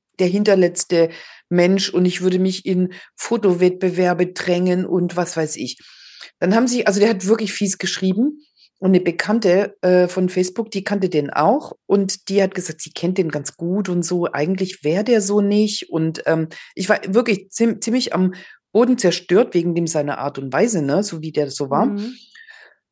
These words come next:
Speaker 1: Und, ähm, und dann haben so ein paar gegen den auch, äh, zurückgeschossen, so ein paar Follower. Und er hat dann geschrieben, er wär schließlich, äh,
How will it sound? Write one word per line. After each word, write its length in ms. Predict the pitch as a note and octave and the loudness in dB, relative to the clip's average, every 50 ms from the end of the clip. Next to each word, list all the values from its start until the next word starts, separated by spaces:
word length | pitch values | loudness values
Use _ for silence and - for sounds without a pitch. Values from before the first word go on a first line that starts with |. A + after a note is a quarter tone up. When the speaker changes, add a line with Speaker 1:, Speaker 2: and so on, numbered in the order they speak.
| _ _ _ _ | _ _ _ _
Speaker 1:
Und, 340 | - F#3+ G#3 G#3 G#3+ F#3+ - - | 0 2 4 4 4 2 2 4
ähm, 460 | - G3 G3 G3 G3 G3 G3 F#3+ - _ _ _ _ _ _ _ _ _ _ - - - - | 4 6 6 6 4 2 0 -2 -8 _ _ _ _ _ _ _ _ _ _ -18 -16 -8 -2
und 100 | F#3 E3+ | 0 2
dann 140 | F3 F3 F#3+ | 2 4 4
haben 80 | F#3+ | 2
so 120 | F#3 F#3+ F#3 | 2 2 0
ein 60 | F3 | 0
paar 180 | F3 F#3+ G#3 G#3 | 0 -2 -2 0
gegen 280 | F#3+ G3+ F#3+ F#3 F3+ | 0 0 2 2 2
den 240 | E3+ F3+ F3+ F3 F3 | 2 2 2 2 0
auch, 400 | - C3+ D#3 D#3+ D#3 D#3 - - | -2 -4 -4 -4 -4 -6 -6 -4
äh, 260 | - - E3 E3 D#3 | 0 2 2 2 2
zurückgeschossen, 760 | D#3 - - F3 G#3 G#3 G#3 A#3 - - - A#3 A3+ A#3 A#3+ A3 | 0 -4 -4 -2 -2 -2 -2 -4 -4 0 0 0 2 2 0 2
so 80 | G#3+ | 2
ein 80 | A3+ G#3 | 0 0
paar 120 | A3+ A3+ G#3+ | 0 -2 -2
Follower. 460 | - - A3 G#3+ G#3+ G#3 G3+ G3+ G3 | 0 0 2 4 4 4 4 4 4
Und 100 | F3+ E3 | 2 2
er 80 | E3 | 0
hat 100 | F3 F3+ | -2 -2
dann 120 | F3+ F3 F3+ | -2 -2 -2
geschrieben, 360 | F3 F3+ - - F#3+ E3+ E3+ | -2 -4 -4 -4 -4 -4 -2
er 140 | - C3+ E3 | -2 0 2
wär 100 | F#3 F#3+ | 2 0
schließlich, 680 | F#3 - G3+ G3+ G#3 G3 - - F#3+ F#3+ F#3 - - - | 0 -2 -2 -2 -2 -2 -4 -2 -4 -4 -4 -6 -10 -6
äh, 320 | - F3 F3 E3 E3 D#3+ | -2 0 0 2 2 0